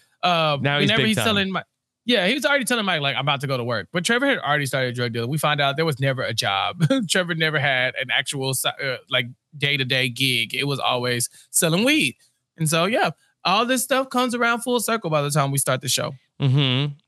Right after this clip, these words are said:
Speaker 2: Okay. So then, uh, also back in two thousand seven, we're gonna see that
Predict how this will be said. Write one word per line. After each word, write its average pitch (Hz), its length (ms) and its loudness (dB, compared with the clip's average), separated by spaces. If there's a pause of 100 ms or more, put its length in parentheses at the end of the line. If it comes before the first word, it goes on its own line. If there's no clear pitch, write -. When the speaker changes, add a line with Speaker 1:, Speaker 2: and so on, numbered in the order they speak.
(140)
Speaker 2:
Okay. 110 380 -2 (540)
So 170 840 6
then, 175 640 2
uh, 165 80 0 (420)
also 170 800 4
back 156 340 0
in 160 260 0
two 165 200 0
thousand 151 380 2
seven, 147 760 2
we're 135 160 2
gonna 135 220 0
see 139 600 0
that 123 540 0